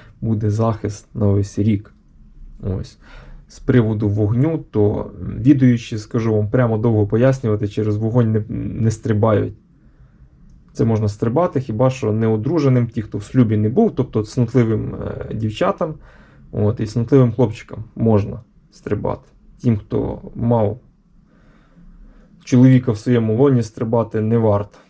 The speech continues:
тому що це неповага, як мінімум. Ну, бо можу багато що розповісти, а от світ папороті можете пошукати, і в цю чарівну ніч можете, м, не тільки цей чарівний період ночей, ось, коротких,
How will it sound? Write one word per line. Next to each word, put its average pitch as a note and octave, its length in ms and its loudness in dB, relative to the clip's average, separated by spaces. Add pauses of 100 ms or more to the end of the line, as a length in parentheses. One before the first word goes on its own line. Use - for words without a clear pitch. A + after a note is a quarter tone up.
(140)
тому G#2 180 -6
що G2+ 160 -8
це G#2+ 300 -2
неповага, G#2+ 760 0 (460)
як - 200 -10
мінімум. G#2 360 -4
Ну, - 260 -2
бо A#2+ 320 2
можу B2 260 2
багато G#2+ 340 -2
що G#2+ 180 -6
розповісти, C3+ 600 -2
а A#2+ 80 -2
от A2+ 220 -4
світ - 260 -2
папороті A#2 480 -4
можете A2 360 -2
пошукати, E3 600 -4
і B2 40 -4
в G#2 100 -10
цю A2+ 260 -6 (280)
чарівну B2+ 360 4
ніч B2 300 2
можете, A2+ 400 -2 (1040)
м, G#2+ 360 -4
не A2+ 160 2
тільки C3 340 2
цей G#2+ 340 -4
чарівний A#2+ 380 2
період G#2+ 540 4
ночей, G#2 420 -4 (540)
ось, G#2 480 -4
коротких, G#2+ 640 0